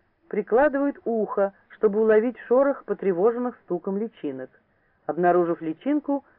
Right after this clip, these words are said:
вьюрок раздалбливает кору, вскрывает личиночный ход.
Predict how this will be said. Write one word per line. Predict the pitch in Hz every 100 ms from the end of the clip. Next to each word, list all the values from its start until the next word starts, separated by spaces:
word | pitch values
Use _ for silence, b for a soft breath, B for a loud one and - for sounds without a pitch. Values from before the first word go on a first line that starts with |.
| b
вьюрок | 147 170 262 320 - -
раздалбливает | 170 156 143 233 254 233 190 160
кору, | - 151 151 262 294 _ _
вскрывает | _ - 175 151 175 247 214
личиночный | 185 - 151 170 - 208
ход. | - 135